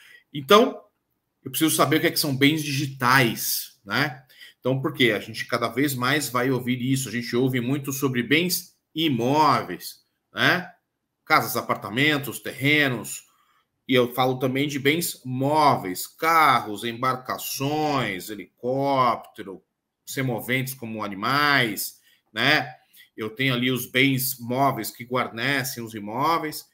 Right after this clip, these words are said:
E no mundo digital eu tenho os bens digitais, ou seja, eu tenho coisas digitais. Então não é porque está no mundo digital que ela não existe, não é porque ela não é corpórea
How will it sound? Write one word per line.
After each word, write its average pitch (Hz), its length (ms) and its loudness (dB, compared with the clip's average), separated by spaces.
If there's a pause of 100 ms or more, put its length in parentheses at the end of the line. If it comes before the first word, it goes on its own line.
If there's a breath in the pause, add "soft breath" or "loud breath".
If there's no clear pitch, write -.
(220)
E 277 60 0
no 254 140 0
mundo 160 240 0
digital 180 460 0
eu 190 100 -2
tenho 190 240 -4
os 151 100 -2
bens 175 640 -2
digitais, 139 1400 -2
ou 160 160 -4
seja, 123 560 -4
eu 123 160 -2
tenho 151 440 -4 (760 soft breath)
coisas 151 1300 2 (440)
digitais. 139 1400 -2
Então 139 380 -4
não 151 220 -2
é 151 100 2
porque 135 360 -4
está 135 260 0
no 135 100 2
mundo 131 200 0
digital 120 520 -4
que - 80 -10
ela 117 160 -2
não 120 220 -4
existe, 110 500 -6
não 120 80 -6
é 127 40 -4
porque 127 140 -8
ela 117 120 -2
não 120 160 -4
é 120 80 -2
corpórea 127 1080 2